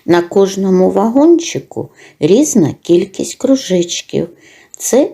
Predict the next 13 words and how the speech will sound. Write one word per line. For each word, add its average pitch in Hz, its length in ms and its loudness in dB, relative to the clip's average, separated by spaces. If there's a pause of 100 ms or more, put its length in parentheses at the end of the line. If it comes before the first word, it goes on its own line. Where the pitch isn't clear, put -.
і 262 100 0
допоможе 214 840 0
нам 139 280 0
виконати 170 720 -2
завдання. 135 800 -6 (760)
Як 339 320 0
ви 143 80 0
гадаєте, 127 800 -4 (100)
першим 131 640 -4 (300)
який 247 380 0
вагончик 131 760 -4
буде 127 400 -6
стояти? - 840 -6